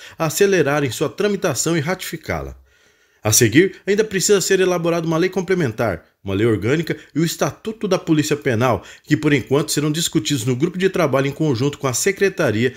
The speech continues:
de Administração Penitenciária. Na visita, os diretores do Cifuspesp também estiveram com o deputado estadual Carlos Gianazzi, do pessoal, que além de ser autor de um dos textos da mudança constitucional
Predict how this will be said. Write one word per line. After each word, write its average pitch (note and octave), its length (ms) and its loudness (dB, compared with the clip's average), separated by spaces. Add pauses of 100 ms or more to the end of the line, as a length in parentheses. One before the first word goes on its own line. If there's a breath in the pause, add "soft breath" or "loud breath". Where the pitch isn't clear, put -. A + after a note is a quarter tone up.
(200 loud breath)
de B2 80 0
Administração B2+ 680 -2
Penitenciária. F2 840 -2 (840 soft breath)
Na A2 140 4
visita, D3 760 2
os E3+ 140 2
diretores G#3+ 500 2
do F3 120 -4
Cifuspesp F3+ 840 -2
também E3+ 220 4
estiveram E3+ 340 2
com E3 60 0
o - 20 0
deputado D#3 380 0
estadual D3+ 480 0
Carlos A3 380 -2
Gianazzi, D#3 500 2
do D3 100 0
pessoal, - 580 0 (240 loud breath)
que D3+ 120 0
além F#3 180 4
de E3 80 2
ser F3+ 140 0
autor D3+ 400 4
de D3 80 -4
um D3+ 80 2
dos - 160 -4
textos D#3+ 280 -2
da C#3 80 -2
mudança C3 400 -2
constitucional D#3 1200 0